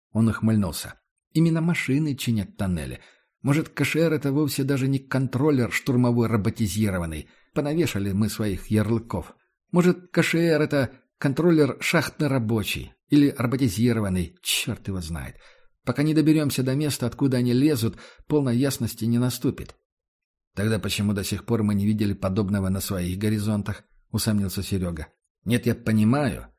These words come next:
что после увиденного подвергать это сомнению, прям скажем, странно,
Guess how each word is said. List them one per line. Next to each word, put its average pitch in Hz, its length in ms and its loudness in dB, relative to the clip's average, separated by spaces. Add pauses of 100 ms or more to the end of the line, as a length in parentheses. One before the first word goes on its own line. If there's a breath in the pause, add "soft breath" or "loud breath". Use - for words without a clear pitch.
что - 160 -4
после 127 300 -2
увиденного 120 500 4
подвергать 110 600 0
это 117 200 -2
сомнению, 113 520 2
прям 110 220 -2
скажем, 101 540 -2
странно, 107 640 -2